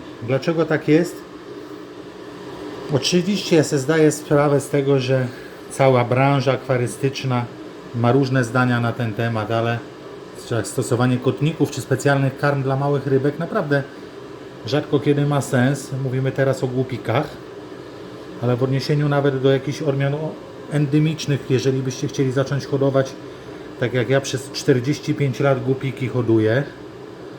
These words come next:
i moje głupiki nigdy nie miały ospy rybiej. Jak daję do sklepu akwarystycznego za darmo taki pakiet rybek,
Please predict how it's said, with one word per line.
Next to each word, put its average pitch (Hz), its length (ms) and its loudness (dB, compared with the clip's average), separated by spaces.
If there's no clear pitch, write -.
i 123 40 2
moje 127 240 6
głupiki 135 420 -2
nigdy 143 240 2
nie 143 80 2
miały 143 300 4
ospy 143 400 4
rybiej. 95 360 4
Jak 117 180 4
daję 135 300 6
do 123 100 0
sklepu 147 360 -2
akwarystycznego 123 880 0
za 117 140 2
darmo 120 460 2
taki 110 220 -8
pakiet 131 420 2
rybek, 123 420 2